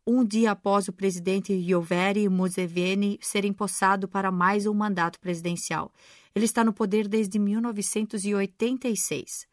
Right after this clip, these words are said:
O oposicionista foi preso depois de realizar uma cerimônia de tomada de posse alternativa como presidente da República,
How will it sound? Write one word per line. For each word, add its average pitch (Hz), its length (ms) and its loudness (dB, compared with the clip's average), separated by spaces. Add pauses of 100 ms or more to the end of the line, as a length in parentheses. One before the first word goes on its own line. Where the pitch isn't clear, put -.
(360)
O 220 80 4
oposicionista 226 720 2
foi 214 160 0
preso 233 420 2
depois 226 340 0
de 220 60 2
realizar 202 480 0
uma 196 140 2
cerimônia 233 580 0
de 233 120 -4
tomada 190 420 0
de 180 80 -8
posse 165 320 -2
alternativa 233 840 -2 (260)
como 294 240 -2
presidente 233 500 -2
da 220 100 0
República, 226 680 -2